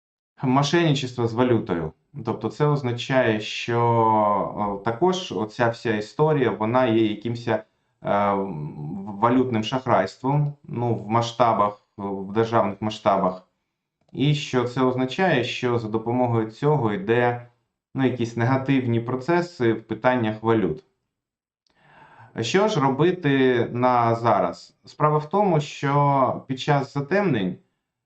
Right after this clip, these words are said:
а зараз ще йде вплив затемнень, н-,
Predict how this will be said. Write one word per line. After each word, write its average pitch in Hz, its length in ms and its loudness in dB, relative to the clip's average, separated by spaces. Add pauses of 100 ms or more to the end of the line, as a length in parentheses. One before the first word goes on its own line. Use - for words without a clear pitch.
(160)
а 107 220 2
зараз 110 340 0
ще 113 200 -2
йде 104 240 0
вплив 95 280 -4
затемнень, 92 760 -4
н-, 113 180 -6